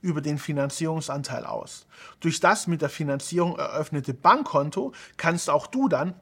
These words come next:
die benötigten Managerchecks für deinen Eigenkapitalanteil ausstellen. Wichtig zu wissen, Managerchecks sind von der Bank garantierte Schecks und so gut wie Bargeld.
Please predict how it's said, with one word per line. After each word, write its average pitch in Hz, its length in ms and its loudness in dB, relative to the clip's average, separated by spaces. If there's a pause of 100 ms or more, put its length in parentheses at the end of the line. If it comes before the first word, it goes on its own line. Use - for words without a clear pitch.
die 160 80 -2
benötigten 160 680 0
Managerchecks 196 880 2 (100)
für 165 160 0
deinen 151 200 6
Eigenkapitalanteil 143 1080 -2
ausstellen. - 520 -6 (280)
Wichtig 190 420 -2
zu 196 160 -2
wissen, 214 380 -2 (240)
Managerchecks 170 920 0
sind 165 160 0
von 165 160 0
der 151 140 4
Bank 175 400 4
garantierte 147 600 -2
Schecks - 440 -4 (240)
und 180 220 6
so 165 120 2
gut 220 280 -2
wie 196 80 2
Bargeld. 175 600 0